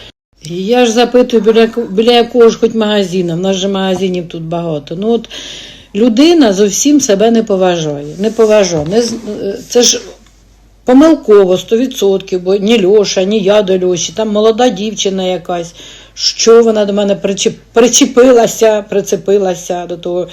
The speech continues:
з тим Льошею? Спочатку ж розберись, а тоді пиши. Ні, отак. Понаписала, понаписала, а тоді і пропала десь, бо я довго була в прямому ефірі.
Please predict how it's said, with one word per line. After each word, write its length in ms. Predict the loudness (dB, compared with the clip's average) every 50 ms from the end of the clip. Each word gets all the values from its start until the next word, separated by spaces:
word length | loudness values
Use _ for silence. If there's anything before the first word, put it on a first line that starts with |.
| -16 -20 -20
з 80 | -20 -2
тим 280 | -2 0 0 2 2
Льошею? 520 | 2 2 2 0 -4 -8 -6 -6 -8 -10 -12 -14 -20 -20 -20 -20 -20 -20 -20 -20 -20 -20 -20 -20 -20 _ _ _ _ _ _ _ _ _ _ _
Спочатку 420 | 2 2 4 6 6 6 4 4
ж 80 | 2 2
розберись, 800 | 2 2 2 2 4 4 6 6 4 2 0 -2 -8 -18 -20 _ _
а 80 | -8
тоді 260 | -2 -2 -2 -2 -2 -2
пиши. 600 | 0 -2 -2 0 -2 -4 -4 -4 -6 -6 -8 -4
Ні, 380 | -2 -2 0 0 0 0 2 2
отак. 520 | 0 0 0 -2 0 0 -2 -4 -8 -20 _ _ _ -20 _ _ _ _
Понаписала, 600 | -4 -2 -2 -2 -2 -2 -2 -2 0 0 0 0
понаписала, 720 | 0 -2 -4 -4 -4 -6 -4 -6 -6 -6 -4 -4 -2 -2 -2
а 40 | -4
тоді 320 | -6 -8 -6 -4 -2 -2
і 340 | -2 -2 -4 -8 -10 -10 -10
пропала 500 | -4 -4 -4 -4 -2 -4 -4 -2 -2 -4
десь, 160 | -8 -10 -12
бо 160 | -10 -6 -6 -4
я 100 | -4 -2
довго 280 | -4 -4 -4 -4 -6
була 220 | -8 -6 -6 -8 -8
в 60 | -8
прямому 400 | -8 -10 -8 -8 -8 -8 -8 -8
ефірі. 460 | -8 -10 -8 -6 -6 -4 -4 -4